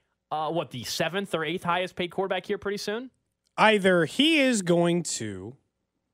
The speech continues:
Speaker 2: continue on this deal, which would be the single greatest contract in N F L history. Better, let me be very clear, better than any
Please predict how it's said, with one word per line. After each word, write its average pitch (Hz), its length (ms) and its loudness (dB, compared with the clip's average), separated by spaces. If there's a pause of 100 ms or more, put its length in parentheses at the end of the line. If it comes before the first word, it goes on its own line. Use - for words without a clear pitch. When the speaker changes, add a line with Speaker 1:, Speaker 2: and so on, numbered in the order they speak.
(280)
Speaker 2:
continue 233 520 0
on 220 120 4
this 214 180 0
deal, 98 400 -10 (140)
which 123 200 -6
would 123 200 -4
be 113 320 -8
the 101 260 -14
single 196 1000 -2 (1300)
greatest 196 1000 0 (320)
contract 180 840 2
in 139 220 -2
N 156 100 0
F 165 160 2
L 143 100 4
history. 98 420 -4 (200)
Better, 254 360 6
let 190 120 2
me 202 80 4
be 175 140 2
very 151 200 4
clear, 104 200 -6 (140)
better 311 280 6
than 220 220 0 (100)
any 370 420 6